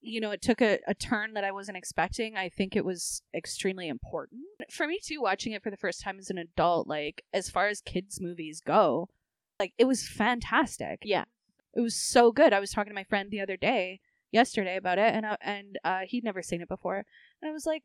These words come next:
Speaker 1: "Watch it once."
Speaker 2: Yeah.
Speaker 1: You know, I think it's worth it. I personally pr-, will probably never watch it again.
Speaker 2: Me neither.
Speaker 1: I don't, you know what I mean?
Speaker 2: Yeah.
Speaker 1: Um,
Speaker 2: Maybe.
Speaker 1: but I'm, I fe-, I'm really happy that I saw it.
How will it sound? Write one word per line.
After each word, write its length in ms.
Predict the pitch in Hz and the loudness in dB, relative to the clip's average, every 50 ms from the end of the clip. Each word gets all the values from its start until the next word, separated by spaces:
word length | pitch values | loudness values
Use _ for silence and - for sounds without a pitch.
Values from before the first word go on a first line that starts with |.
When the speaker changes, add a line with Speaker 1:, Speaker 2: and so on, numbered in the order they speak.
| 233 202 | -6 4
Speaker 1:
"Watch 300 | 202 247 339 - - - | 6 6 6 6 2 0
it 120 | 240 262 | 0 0
once." 640 | 202 180 214 - 175 - _ - - - - - - _ - | 0 0 2 2 2 0 _ -16 -16 -14 -14 -16 -16 _ 0
Speaker 2:
Yeah. 120 | 285 359 571 679 - 262 - | 2 6 10 10 10 10 10
Speaker 1:
You 80 | 233 220 | 6 4
know, 220 | 226 226 277 320 - | 6 6 6 6 6
I 140 | 254 285 | 4 2
think 160 | - 415 403 370 | 2 2 2 2
it's 120 | 285 - | 0 2
worth 240 | 254 311 359 320 - | 0 0 2 2 2
it. 100 | - - - - | 0 0 4 6
I 200 | 226 226 240 269 - | 6 8 6 6 6
personally 560 | - 262 269 277 - - 320 320 330 339 302 _ _ _ _ _ _ _ _ 214 _ - | 6 6 6 6 4 -4 -8 -6 -6 -8 -8 _ _ _ _ _ _ _ _ _ _ -4
pr-, 100 | 247 233 | -2 4
will 160 | 226 233 220 | 6 4 6
probably 240 | - 247 240 226 214 | 6 2 0 0 -2
never 200 | 214 202 208 196 | -4 -2 -2 0
watch 220 | 190 190 196 - | 0 0 2 0
it 60 | 196 185 | -4 -4
again. 260 | 190 180 185 214 240 - - - - - | -4 -8 -8 -8 -10 -14 -18 -20 -8 2
Speaker 2:
Me 120 | 330 440 427 | 4 4 4
neither. 220 | 370 370 392 240 | 4 2 6 6
Speaker 1:
I 20 | 247 | 8
don't, 200 | 240 233 - - | 8 8 4 2
you 140 | - 240 240 | 0 0 2
know 80 | 233 226 | 2 2
what 80 | 226 | 0
I 80 | 220 220 | -2 -6
mean? 260 | 214 196 208 226 240 _ _ _ | -8 -8 -8 -8 -8 _ _ _
Speaker 2:
Yeah. 200 | 277 302 285 226 196 _ - _ 254 240 | 0 2 2 2 2 _ -10 _ 6 8
Speaker 1:
Um, 80 | 254 | 8
Speaker 2:
Maybe. 120 | 254 262 294 | 8 10 8
Speaker 1:
but 80 | 285 | 8
I'm, 220 | 277 277 285 269 - - | 8 8 4 -2 0 2
I 100 | 254 285 | 2 2
fe-, 220 | - - 330 - - | 2 0 -4 2 4
I'm 220 | 262 294 269 254 | 4 4 4 4
really 240 | 247 359 440 480 403 | 4 4 6 6 6
happy 220 | 381 370 - 381 349 | 6 6 6 6 4
that 120 | 349 320 | 4 2
I 80 | 320 320 | 0 -2
saw 280 | - - 359 427 370 | 0 0 2 2 4
it. 240 | 208 170 143 104 | 2 2 2 0